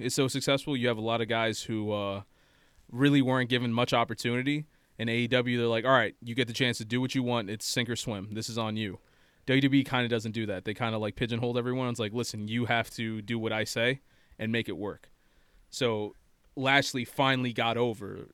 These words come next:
within those bounds, within those restrictions, because of the group of people he's with, because of the matches he's been putting on lately. Like, Lashley's truly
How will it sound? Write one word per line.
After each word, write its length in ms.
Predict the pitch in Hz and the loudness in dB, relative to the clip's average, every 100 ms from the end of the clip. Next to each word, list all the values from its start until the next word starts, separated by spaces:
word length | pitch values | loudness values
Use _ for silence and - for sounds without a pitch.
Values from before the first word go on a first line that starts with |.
| - | -18
within 380 | 117 120 - 120 | -6 -4 0 0
those 220 | 113 110 | 2 -2
bounds, 400 | 104 110 98 87 | -2 -4 -4 -8
within 220 | 107 113 113 | -8 -6 -6
those 120 | 107 | -6
restrictions, 540 | 110 - 113 - 101 | -10 -6 -6 -6 -10
because 320 | 104 110 127 | -8 0 0
of 80 | 120 | 0
the 60 | 113 | -4
group 200 | 123 131 | -4 -4
of 60 | |
people 260 | 117 123 117 | -2 -2 -2
he's 140 | 113 | -4
with, 220 | 117 117 - | -2 -4 -4
because 340 | 110 135 120 | -2 0 0
of 40 | |
the 60 | 123 | -2
matches 360 | 113 117 - 104 | -2 -2 -4 -8
he's 160 | 120 | -8
been 140 | 113 117 | -8 -4
putting 280 | 120 113 | -2 -2
on 220 | 110 113 120 | -2 -2 -2
lately. 420 | 120 120 131 139 _ _ _ _ | -2 -2 -6 -6 _ _ _ _
Like, 140 | 107 | -6
Lashley's 540 | 104 123 127 131 120 107 | 2 2 2 0 -4 -4
truly 680 | - 135 135 127 120 117 | -6 -2 0 0 -2 -4